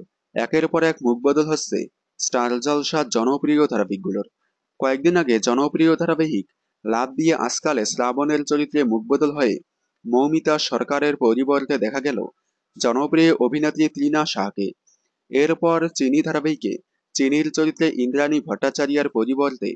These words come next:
বিজয়লক্ষ্মী চ্যাটার্জিকে নেওয়া হয়। তাছাড়াও সম্প্রতি তুমি আশেপাশে থাকলে ধারাবাহিকে পার্বতীর চরিত্রে অঙ্গনা রয়ের পরিবর্তে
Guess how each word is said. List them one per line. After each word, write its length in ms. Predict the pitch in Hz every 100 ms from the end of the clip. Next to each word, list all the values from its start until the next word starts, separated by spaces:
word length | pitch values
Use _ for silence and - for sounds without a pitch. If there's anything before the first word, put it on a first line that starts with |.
| - _ _ _
বিজয়লক্ষ্মী 600 | 107 123 139 156 156 165
চ্যাটার্জিকে 540 | 147 110 135 131 143 143
নেওয়া 240 | 104 101 98
হয়। 180 | - - _ _ _ _ _ -
তাছাড়াও 440 | 131 131 170 165
সম্প্রতি 580 | 160 127 123 147 156 160
তুমি 260 | 151 107 107
আশেপাশে 500 | - 117 151 147 143
থাকলে 300 | 151 147 151 151
ধারাবাহিকে 500 | 151 147 147 - 95 - _ _ _
পার্বতীর 600 | 127 113 120 139 143 156 147
চরিত্রে 400 | 156 151 147 104 - _ _ -
অঙ্গনা 420 | 120 120 143 151 147
রয়ের 220 | 151 151
পরিবর্তে 640 | 123 117 135 143 135 110